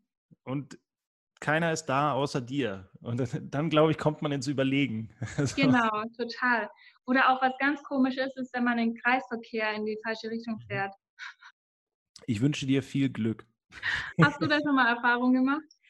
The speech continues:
Speaker 1: Ich bin einmal in England Auto gefahren, ähm, einen Nachmittag, hatte aber jetzt auch nicht so das Gefühl, dass ich das komplett beherrsche.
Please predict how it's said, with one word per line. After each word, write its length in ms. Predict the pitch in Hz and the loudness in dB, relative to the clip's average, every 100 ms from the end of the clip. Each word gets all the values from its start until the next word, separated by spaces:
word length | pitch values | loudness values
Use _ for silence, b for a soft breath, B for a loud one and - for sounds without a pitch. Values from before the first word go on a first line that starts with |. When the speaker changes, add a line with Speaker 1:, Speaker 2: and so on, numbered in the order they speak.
| b | b
Speaker 1:
Ich 180 | - 110 | -12 -2
bin 140 | 147 - | -2 0
einmal 880 | 131 156 196 185 160 156 160 165 - | 2 4 4 4 4 4 0 -2 -4
in 460 | 135 135 135 127 - | -4 -2 -4 -6 -6
England 560 | - 143 160 156 151 - | -2 0 0 0 -2 -2
Auto 260 | 139 143 143 | -2 -2 -6
gefahren, 580 | 120 120 117 131 202 b b b b - | -4 -2 -2 -2 -6 b b b b -8
ähm, 460 | 127 135 135 135 - | -2 0 0 -2 0
einen 200 | 139 160 | 0 2
Nachmittag, 680 | 143 143 127 101 107 107 120 | 2 0 -2 -4 -6 -6 -8
hatte 260 | 123 151 | -4 -2
aber 140 | 135 135 | 0 0
jetzt 200 | 135 131 | -2 -2
auch 140 | 135 | -2
nicht 140 | 147 131 | -2 -2
so 80 | |
das 160 | 139 127 | -4 -4
Gefühl, 280 | 123 - 143 | -4 0 2
dass 140 | 127 | 2
ich 80 | 113 | -2
das 160 | 131 - | -6 -6
komplett 360 | 123 113 123 | -6 -6 -8
beherrsche. 540 | - 117 120 - 104 | -6 -6 -6 -6 -8